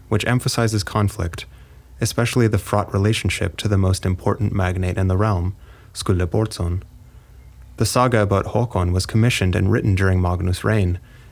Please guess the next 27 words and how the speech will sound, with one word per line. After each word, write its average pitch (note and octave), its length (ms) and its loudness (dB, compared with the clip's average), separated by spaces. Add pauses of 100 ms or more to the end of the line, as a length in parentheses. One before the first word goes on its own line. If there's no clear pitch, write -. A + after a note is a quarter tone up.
(140)
and G2+ 120 2
the F#2+ 100 4
author, G#2+ 460 0 (240)
Sturla - 420 -2
Þórðarson, G2 680 0 (540)
was A2+ 100 0
also C3+ 320 2
commissioned G2+ 480 2
to G#2+ 100 0
write F#2+ 140 4
a F#2 60 2
saga F2+ 360 0
about F2+ 240 -2
Magnus, G2+ 640 -2 (500)
and G#2 120 0
was F#2+ 180 0
given G2 300 2
access A2 440 0
to - 120 -4
both G#2 240 0
the G#2 80 -2
king's B2 320 2
own A2+ 160 4
testimony F#2 680 0 (260)
and G#2+ 200 2
his F#2+ 100 2
archive. F2+ 640 -2